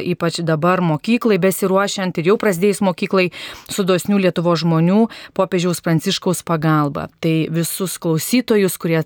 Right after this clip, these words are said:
savo aplinkoje turit žmonių, kuriem būtų reikalinga pagalba, ar mokykloj ruošiantis, ar kažkokia kita, tikrai kviečiame nukreipti žmones į Carito organizaciją, būti tų žmonių balsu ir,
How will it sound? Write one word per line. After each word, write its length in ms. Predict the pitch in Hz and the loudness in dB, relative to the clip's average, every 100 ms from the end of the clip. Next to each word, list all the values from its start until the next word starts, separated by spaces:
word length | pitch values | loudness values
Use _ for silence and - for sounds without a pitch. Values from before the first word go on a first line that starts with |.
| - | -4
savo 320 | - 180 175 | -6 -2 0
aplinkoje 420 | 170 185 170 190 | 0 0 2 2
turit 300 | - 247 226 | 4 2 2
žmonių, 380 | 180 170 170 175 | 2 2 2 2
kuriem 340 | - 170 165 | 0 0 2
būtų 320 | 160 247 220 175 | 2 2 2 0
reikalinga 540 | 165 165 170 180 160 | 0 -2 0 0 -2
pagalba, 580 | 160 156 180 254 196 160 - - - - | -2 0 2 2 2 -2 -6 -20 -20 -10
ar 240 | - 170 160 | -2 0 2
mokykloj 680 | 160 - 247 220 180 175 170 | 0 2 0 2 2 2 2
ruošiantis, 560 | 170 170 175 165 165 | 0 -2 -4 -4 -4
ar 100 | 165 | -4
kažkokia 440 | 170 160 175 170 160 | -4 -4 -4 -2 -4
kita, 360 | 160 - 220 214 _ _ _ _ _ _ | -2 0 0 -2 _ _ _ _ _ _
tikrai 320 | - 233 202 | -4 0 0
kviečiame 500 | 185 180 180 175 170 | 2 2 2 0 0
nukreipti 560 | 160 160 175 185 - - | 0 0 0 0 -2 -4
žmones 420 | 180 170 165 156 | 0 2 2 -2
į 40 | 160 | -2
Carito 340 | 196 240 220 | -2 -2 -2
organizaciją, 680 | 185 175 180 156 175 175 160 - - - | 0 0 0 2 0 0 -6 -8 -18 -4
būti 380 | 170 240 262 202 | 2 4 4 0
tų 160 | 190 180 | 0 0
žmonių 320 | 185 170 190 180 | 2 4 4 4
balsu 460 | 175 160 - 214 | 2 0 0 2
ir, 120 | 180 | 2